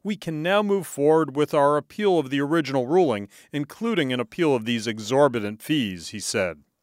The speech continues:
At the heart of the battle is the effort by Brnovich to quash a proposal to create a three hundred thirty room Omni Hotel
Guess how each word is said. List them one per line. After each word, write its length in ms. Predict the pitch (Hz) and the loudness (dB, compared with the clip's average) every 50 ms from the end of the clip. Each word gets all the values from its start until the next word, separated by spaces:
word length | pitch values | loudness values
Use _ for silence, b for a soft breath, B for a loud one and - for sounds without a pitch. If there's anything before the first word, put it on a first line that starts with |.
| _ _ _ B B B B B B B B B - | _ _ _ B B B B B B B B B -2
At 140 | 208 202 - | -2 0 2
the 80 | 156 | 0
heart 220 | 123 151 180 170 147 | 2 4 2 2 2
of 40 | |
the 80 | 120 113 | 0 0
battle 380 | 107 117 113 117 123 123 135 135 | 2 2 4 4 4 2 2 2
is 180 | 131 131 123 | 0 -2 -4
the 200 | 123 156 170 - | -8 -10 -10 -4
effort 320 | - 180 196 - - 208 170 | 2 2 2 2 2 0 0
by 180 | - 180 175 | 2 0 -2
Brnovich 560 | 165 123 127 117 120 123 117 127 131 - - | 0 0 0 0 0 0 -2 -2 -4 -4 -6
to 120 | - - 127 | -10 -10 -10
quash 460 | - - - 147 147 156 151 - - | -12 -2 2 4 4 4 4 2 -4
a 60 | 180 | -8
proposal 640 | 147 - 156 - - 135 123 127 120 110 127 123 B B B B | -6 -6 -10 -4 0 0 0 0 2 0 -2 -2 B B B B
to 140 | B - 165 | B -8 -8
create 360 | - - - 185 180 175 156 | -6 -6 -4 0 0 2 2
a 60 | 151 | 0
three 240 | - - - 233 226 | -2 -4 -4 2 2
hundred 400 | 202 196 196 160 170 165 151 135 | 2 2 2 0 0 -2 -2 -2
thirty 240 | - 170 180 170 160 | -2 0 0 0 0
room 340 | 147 135 151 170 165 151 - - | 0 -2 -2 -2 -2 -4 -6 -6
Omni 380 | - 151 160 175 180 170 165 156 | -4 -2 -2 -2 -2 -2 -2 -2
Hotel 580 | 139 147 135 - - 139 123 117 123 156 143 | -2 -2 -4 -2 0 2 2 4 4 2 0